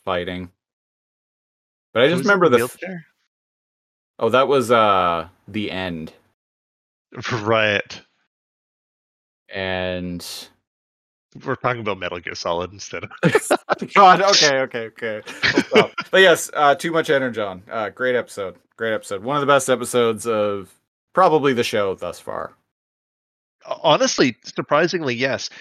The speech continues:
Speaker 2: Even though it is a, I, I say filler episode instead of throwaway episode, because it
Speaker 1: Yeah.
Speaker 2: do-, it doesn't progress the plot.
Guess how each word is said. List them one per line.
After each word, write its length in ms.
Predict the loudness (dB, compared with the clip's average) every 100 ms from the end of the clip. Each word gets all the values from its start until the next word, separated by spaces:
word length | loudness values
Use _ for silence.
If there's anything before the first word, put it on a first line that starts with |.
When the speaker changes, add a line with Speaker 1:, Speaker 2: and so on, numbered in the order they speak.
| -6
Speaker 2:
Even 280 | -4 -4 0
though 180 | 2 2
it 100 | 4
is 240 | 2 2
a, 200 | 2 0 -4 _ _ _ _ _ _
I, 80 | -10 -2
I 120 | -2
say 200 | 0 0
filler 460 | -2 -4 -2 0 0
episode 600 | -2 -4 -6 -4 -6 -10 -14
instead 340 | -14 -8 -8
of 100 | -8
throwaway 920 | -12 -20 -12 -6 -4 -4 0 0 0 -6 _ -8
episode, 580 | -8 -6 -10 -8 -10 -14 _ _ _
because 240 | -4 0 0
it 80 | 0
Speaker 1:
Yeah. 80 | -2
Speaker 2:
do-, 60 | -2
it 80 | -4
doesn't 300 | -6 -6 -8
progress 420 | -8 -2 -2 -2
the 100 | -8
plot. 580 | -10 -2 2 2 0 -12